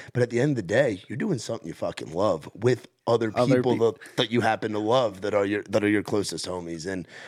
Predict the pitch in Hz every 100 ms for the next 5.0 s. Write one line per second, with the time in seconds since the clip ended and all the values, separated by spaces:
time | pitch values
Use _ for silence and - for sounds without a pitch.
0 | - - 117 123 107 - 110 113 101 101
1 | 87 - 80 80 82 82 82 95 90 92
2 | 95 90 - 107 95 95 98 95 95 92
3 | - 95 95 82 87 87 90 - 85 82
4 | 80 98 - 98 87 - 85 - 95 90